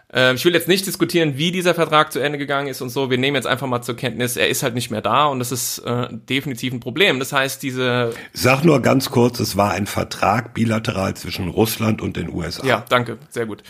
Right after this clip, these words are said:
Speaker 2: Nicht, nicht die, nicht die nato
Speaker 1: Ja,
Speaker 2: oder so,
Speaker 1: ja.
Speaker 2: sondern die
Speaker 1: Genau.
Speaker 2: U S A.
Speaker 1: Das heißt, wir, wir stehen jetzt, <clears throat> und wir standen schon vor dem Krieg, ähm,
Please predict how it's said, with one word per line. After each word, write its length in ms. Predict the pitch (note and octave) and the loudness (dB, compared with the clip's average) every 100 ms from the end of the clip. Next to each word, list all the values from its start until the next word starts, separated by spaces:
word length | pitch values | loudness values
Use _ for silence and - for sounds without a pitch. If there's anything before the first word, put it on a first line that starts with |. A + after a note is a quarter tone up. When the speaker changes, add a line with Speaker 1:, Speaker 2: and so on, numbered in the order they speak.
| - | -6
Speaker 2:
Nicht, 300 | G#2 A2+ G#2+ | 2 2 4
nicht 220 | C#3 C#3+ | 2 4
die, 100 | A#2 | 2
nicht 260 | G#2 B2 - | 4 4 4
die 100 | A#2+ | 4
nato 400 | A2 A2 C3+ D#3 | 6 6 4 4
Speaker 1:
Ja, 120 | C3 | 4
Speaker 2:
oder 200 | B2 B2+ | 4 4
so, 180 | A#2 A#2+ | 4 4
Speaker 1:
ja. 60 | G2+ | 4
Speaker 2:
sondern 560 | G2+ G2+ G2 G2+ F2 | 2 2 0 -2 -4
die 80 | F2 | -6
Speaker 1:
Genau. 200 | - G2+ | -6 -6
Speaker 2:
U 40 | |
S 140 | D#2 - | -8 -8
A. 100 | - - - - | -10 -10 -12 -6
Speaker 1:
Das 140 | C#3 | 0
heißt, 160 | F3+ F#3 | 0 0
wir, 100 | C#3 C#3 | -4 -2
wir 100 | D3 | -4
stehen 280 | D3 E3 G#3 | 0 0 0
jetzt, 440 | F#3+ F3+ - - - - | -4 -6 -10 -12 -10 -4
<clears throat> 200 | F#3+ E3 | -4 0
und 100 | D3+ | 2
wir 80 | E3+ | 2
standen 280 | F#3 F#3 | 2 0
schon 180 | F3+ E3 | -4 -4
vor 320 | - G3 C4 | -4 0 2
dem 140 | G3 F#3+ | 2 -2
Krieg, 500 | - D4+ D3+ - - | -4 -4 -4 -6 -8
ähm, 600 | C#3 C3 C3 C3 C3 - | -4 -2 -4 -6 -10 -16